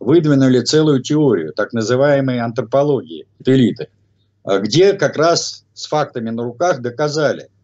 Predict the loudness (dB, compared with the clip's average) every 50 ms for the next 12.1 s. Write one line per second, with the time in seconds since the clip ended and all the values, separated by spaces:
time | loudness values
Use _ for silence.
0 | _ _ _ _ _ _ _ _ _ _ _ -14 -6 -2 0 0 0 0 -2 -6
1 | -12 _ _ _ _ _ _ -4 -2 -2 -2 -2 -4 -4 -4 -4 -6 -8 -10 -12
2 | -12 -10 -10 -10 -8 -6 -2 0 0 0 0 -2 -6 -10 -14 -16 -16 -16 _ _
3 | _ _ _ _ _ _ _ _ -8 -6 -4 -2 -2 -2 -2 -4 -6 -8 -4 0
4 | 2 4 4 6 4 4 2 0 -2 -4 -4 -2 -2 -2 -2 -2 -4 -6 -6 -6
5 | -6 -6 -6 -6 -8 -8 -6 -4 -2 -2 -2 -2 -4 -8 -8 -4 -2 0 0 0
6 | 0 -2 -2 -2 -2 -4 -6 -4 -2 -2 -2 0 0 -2 -2 0 0 0 2 2
7 | 2 2 2 0 -2 -4 -6 -4 -4 -6 -6 -4 -2 -2 0 0 -2 -4 -6 -8
8 | -6 -6 -6 -8 -10 _ _ _ _ _ _ _ _ _ _ _ _ _ _ _
9 | _ _ _ _ -10 -6 -6 -4 -2 0 0 0 0 -2 -4 -4 -4 -4 -4 -4
10 | -4 -6 -10 -10 -10 -12 -12 -14 -16 -14 -14 -16 -14 -14 -16 -18 -18 -20 _ _
11 | _ _ _ _ _ _ _ _ _ _ _ _ _ _ 0 2 2 2 2 0
12 | -4 -8